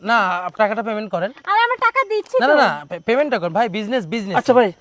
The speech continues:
Speaker 1: পেমেন্টটা
Speaker 3: অ্যাকাউন্ট
Speaker 1: করেন।
Speaker 3: নাম্বারটা দেন
Speaker 1: হ্যাঁ,
Speaker 3: আমাকে।
Speaker 1: বলতেছি। ইসলামী ব্যাংকের অ্যাকাউন্ট।
Speaker 3: জি।
Speaker 1: বিশ পঞ্চাশ।
Speaker 3: বিশ পঞ্চাশ।
Speaker 1: আঠারো।
Speaker 3: আঠারো।
Speaker 1: চোদ্দ।
Speaker 3: চোদ্দ।
Speaker 1: একুশ।
Speaker 3: একুশ।
Speaker 1: তেরো।
Speaker 3: তেরো।
Speaker 1: পঁচিশ।
Speaker 3: পঁচিশ।
Speaker 1: ওকে।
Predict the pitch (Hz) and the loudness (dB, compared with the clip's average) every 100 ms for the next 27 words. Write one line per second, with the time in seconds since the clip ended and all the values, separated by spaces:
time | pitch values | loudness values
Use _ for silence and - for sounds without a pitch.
0 | _ - 202 220 226 233 233 240 226 240 | _ 2 2 4 2 2 2 2 0 -2
1 | 208 214 165 147 151 139 113 - _ _ | -2 -2 -4 -4 -10 -12 -18 -20 _ _
2 | _ _ 135 208 220 226 214 196 131 110 | _ _ -6 -4 -2 -2 -2 -2 -4 -10
3 | 180 185 160 _ _ _ _ _ _ _ | -6 -4 -6 _ _ _ _ _ _ _
4 | _ _ _ - 170 - 180 165 226 262 | _ _ _ -12 -10 -2 -2 2 0 0
5 | - _ _ _ _ - 160 175 - 180 | -8 _ _ _ _ -6 -2 -2 -2 -4
6 | 175 190 214 - - _ _ _ 151 143 | -2 0 -2 -4 -20 _ _ _ -8 -4
7 | 160 226 - - 185 170 170 208 254 _ | -2 -2 -6 -10 -8 -6 -6 -8 -8 _
8 | _ _ _ 175 143 170 247 _ - 185 | _ _ _ -8 -6 -6 -6 _ -6 -4
9 | 160 208 254 _ - 160 - 208 240 - | -4 -6 -6 _ -12 -8 -4 -6 -6 -18
10 | _ _ - 180 - 240 - - _ - | _ _ -8 -8 -6 -10 -10 -20 _ -6
11 | 160 190 - _ _ _ _ - 180 175 | -2 -2 -4 _ _ _ _ -6 -2 -2
12 | 262 - _ _ 180 156 117 - _ _ | -4 -10 _ _ -10 -8 -12 -20 _ _
13 | _ - 165 - 240 - - _ _ _ | _ -18 -18 -20 -20 -20 -20 _ _ _
14 | _ _ - - | _ _ -20 -20